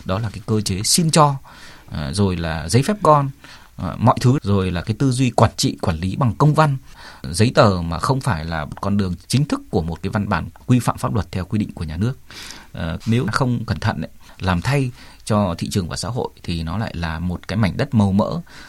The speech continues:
tạo ra cái lợi ích nhóm và các cái trục lợi chính sách.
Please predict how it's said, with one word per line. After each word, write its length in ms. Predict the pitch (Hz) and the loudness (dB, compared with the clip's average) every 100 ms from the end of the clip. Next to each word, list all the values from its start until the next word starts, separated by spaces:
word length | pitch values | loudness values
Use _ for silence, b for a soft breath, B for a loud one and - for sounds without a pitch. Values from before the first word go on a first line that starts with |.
| - | 0
tạo 260 | - - 107 | 2 2 2
ra 320 | 113 101 95 b b - | 0 0 -4 b b -8
cái 320 | 90 95 113 | -4 -4 -2
lợi 120 | 123 - | 0 0
ích 160 | 135 - | 0 0
nhóm 200 | 95 104 156 | 0 -2 -4
và 260 | 120 90 78 | -2 -2 -2
các 140 | 107 - | -6 -8
cái 80 | 117 | -4
trục 140 | 101 | -2
lợi 140 | 107 - | -2 -2
chính 140 | 98 | -2
sách. 180 | 101 123 | 0 -2